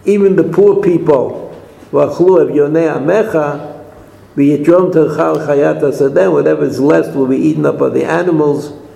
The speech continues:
"Kein ta'aseh lekarmecha lezeitecha." This is what you do to your vines and to the olives, olive groves, olive trees.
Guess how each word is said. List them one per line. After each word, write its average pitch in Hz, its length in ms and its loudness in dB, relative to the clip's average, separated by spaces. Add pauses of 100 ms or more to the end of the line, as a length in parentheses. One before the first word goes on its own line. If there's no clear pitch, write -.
(480)
"Kein 170 300 2
ta'aseh 160 460 0
lekarmecha 143 1040 -2
lezeitecha." 131 1040 -2
This 143 180 -4
is 143 40 -6
what 131 220 -2
you 127 80 -2
do 143 200 0
to 127 80 -2
your 117 200 -4
vines 147 840 -6 (840)
and 139 240 -4
to 143 120 2
the 135 160 2
olives, 135 960 -4 (440)
olive 120 400 -2
groves, - 800 -4 (640)
olive 127 400 -2
trees. - 560 -8